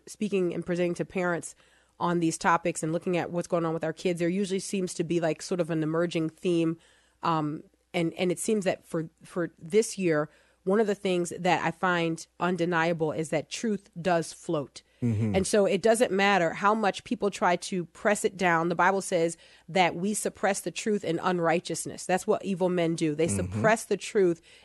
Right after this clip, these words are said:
Speaker 1: in unrighteousness. And it indicates to me that there's gotta be ongoing behavior that you can't,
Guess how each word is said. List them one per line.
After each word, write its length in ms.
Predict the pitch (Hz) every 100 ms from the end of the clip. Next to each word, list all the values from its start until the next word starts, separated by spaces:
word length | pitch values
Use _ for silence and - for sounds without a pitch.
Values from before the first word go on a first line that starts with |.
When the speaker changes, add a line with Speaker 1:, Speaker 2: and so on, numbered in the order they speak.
| _
Speaker 1:
in 300 | 220 226 214 -
unrighteousness. 800 | 208 190 185 196 185 - 147 - - - -
And 180 | 196 -
it 120 | 202 -
indicates 520 | 254 254 - 214 208
to 120 | -
me 380 | 190 220 214 175 - _ _ _ _ -
that 180 | - 196
there's 180 | 214 208
gotta 220 | 190 190
be 240 | 170 180 -
ongoing 640 | 214 247 269 214 233 233 196
behavior 760 | 190 170 240 320 220 165 - _ _ _ -
that 220 | 208 202 -
you 140 | 214
can't, 360 | 220 - 294